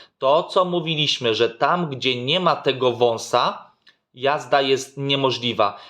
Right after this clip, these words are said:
Więc co z tego miejsca? Pojadę tylko tu, ale nie pojadę tu. Więc co? Jedna jazda.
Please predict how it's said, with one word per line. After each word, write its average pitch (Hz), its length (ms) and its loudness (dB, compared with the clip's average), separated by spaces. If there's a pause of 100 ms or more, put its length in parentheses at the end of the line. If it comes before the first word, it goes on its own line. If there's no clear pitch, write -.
(120)
Więc 131 280 -8
co 160 300 2
z - 140 -16
tego 147 260 2
miejsca? 131 880 -2 (920)
Pojadę 135 380 0
tylko 139 380 0
tu, 175 540 0 (420)
ale 147 300 2
nie 151 120 -2
pojadę 135 400 2
tu. 113 360 -2 (360)
Więc 131 260 -12
co? 156 280 0
Jedna 143 280 2
jazda. 107 540 0